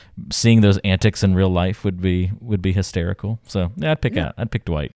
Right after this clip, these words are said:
Speaker 2: Y-, y-, I go for adventure. You go for funny.
Speaker 1: Yeah, I go for, go for funny and humor.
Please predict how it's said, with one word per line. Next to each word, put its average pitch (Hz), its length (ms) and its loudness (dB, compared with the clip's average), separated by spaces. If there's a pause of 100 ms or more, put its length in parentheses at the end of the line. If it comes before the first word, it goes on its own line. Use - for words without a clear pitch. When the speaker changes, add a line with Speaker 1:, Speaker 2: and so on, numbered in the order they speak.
(120)
Speaker 2:
Y-, 151 160 -2
y-, 180 180 -8
I 160 140 0
go 214 200 0
for 190 180 -2
adventure. 156 500 0
You 139 180 -2
go 143 160 0
for 143 160 -6
funny. 71 360 -10
Speaker 1:
Yeah, 127 340 0
I 120 60 -8
go 117 100 -2
for, - 160 -12
go 110 140 -2
for 107 140 -6
funny 90 300 0
and 90 80 0
humor. 76 360 -2